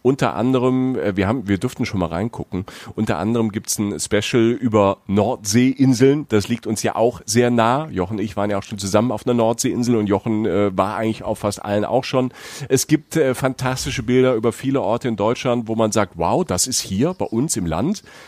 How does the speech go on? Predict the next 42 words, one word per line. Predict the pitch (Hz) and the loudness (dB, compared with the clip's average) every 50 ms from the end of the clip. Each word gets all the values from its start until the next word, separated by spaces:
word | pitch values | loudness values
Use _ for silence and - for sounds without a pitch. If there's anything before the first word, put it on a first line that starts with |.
| - | -4
Da | - 113 | -2 -2
staunen | - - 139 139 151 139 | 2 4 4 4 4 4
wir | 123 117 | 2 2
ja | 120 | 2
auch | 123 143 139 143 | 2 0 0 0
immer | 139 117 101 92 | 2 0 0 0
wieder | 92 90 87 | 0 -2 -4
drüber. | 85 - - 87 80 80 90 107 113 - - - - - - - - | -4 -6 -8 -6 -4 -2 -2 -2 -4 -6 -14 -20 -20 -20 -20 -8 -6
Das | 101 98 - | -6 -2 0
merkt | 107 104 113 - - | 2 2 2 0 0
ihr | 135 113 | 0 2
ja | 110 107 | 2 2
in | 113 | 0
unseren | 107 117 110 - 117 101 | -2 -4 -2 -2 -2 -4
Folgen, | - - 110 110 120 123 104 95 | -2 0 2 4 4 4 2 0
ne? | 92 107 120 117 110 | 0 0 0 0 -2
Äh, | 90 101 104 | -2 -2 -4
Jüst, | 98 92 98 110 117 113 - - | -2 -2 -2 -2 -2 -4 -6 -10
Föhr, | - - 117 113 113 110 | -4 0 2 2 2 2
Norderney, | 104 101 107 113 110 104 104 101 101 101 107 | 2 2 2 2 0 0 0 0 0 -2 -2
Pfalz, | - - - 107 104 107 113 120 - - - - | -4 -4 -2 0 2 2 2 2 0 -4 -6 -4
Allgäu. | 107 104 113 127 117 117 110 110 113 123 120 - - - - - - _ _ | 0 0 2 2 2 2 2 4 2 2 0 -6 -14 -20 -20 -20 -20 _ _
Da, | - 117 117 120 | -4 -2 -2 -2
und | - - 120 110 - | -4 -4 -4 -2 -2
da | 101 | -2
kommt | - - 143 151 - | 0 0 -2 0 2
ja | 123 | 0
noch | 110 95 98 | 0 2 2
mehr | 104 110 123 131 | 4 4 4 4
dieses | 110 101 95 92 92 - - | 2 -2 -4 -2 -4 -2 -2
Jahr. | 92 82 87 98 | 0 0 0 0
Also | 110 104 104 | 0 0 0
wir | 98 | 0
werden | 101 107 104 98 | 0 0 -2 -2
dieses | 104 113 110 | -4 -4 -2
Jahr | 110 104 101 | 0 0 2
noch | 95 92 | 2 0
mehr, | 92 95 104 110 113 104 | 0 0 2 2 0 0
äh, | 98 101 101 | -2 -4 -4
Deutschland, | 92 87 95 98 113 110 - - 98 92 95 95 95 - - | -2 0 0 0 0 -2 -2 -4 -2 -2 -2 -4 -8 -8 -10
äh, | 107 - 92 92 | -8 -6 -4 -4
machen. | 90 87 87 92 - 107 113 117 | -4 -4 -6 -4 -4 -4 -4 -4